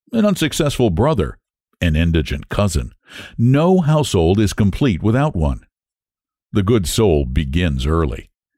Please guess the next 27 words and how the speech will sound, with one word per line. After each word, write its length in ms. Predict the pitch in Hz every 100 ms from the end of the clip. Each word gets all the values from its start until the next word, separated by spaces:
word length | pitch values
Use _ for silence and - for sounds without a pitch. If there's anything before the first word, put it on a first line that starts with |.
| -
He 140 | 127
will 180 | 143 139
show 280 | - 139 135
signs 360 | 139 131 131
of 80 | 123
his 180 | 120 101
condition 540 | 117 110 117 135 135
in 140 | 127 123
extreme 680 | 117 - - 117 113 113
youth. 460 | 117 98 55 - _ _ _ _ _ _
Go 160 | - 196
now 280 | 139 90 113
to 140 | 131
the 120 | 139
nearest 280 | 131 131 117
window 320 | 139 110 101
and 140 | 127 131
look 260 | 135 170
out 240 | 131 104 107
on 100 | 113
the 120 | 120
little 220 | 120 123
children 440 | - 139 107 101 101
playing 340 | 117 120 113
so 220 | - 135
happily 460 | 131 123 107 110 107
below. 520 | 110 120 135 80 -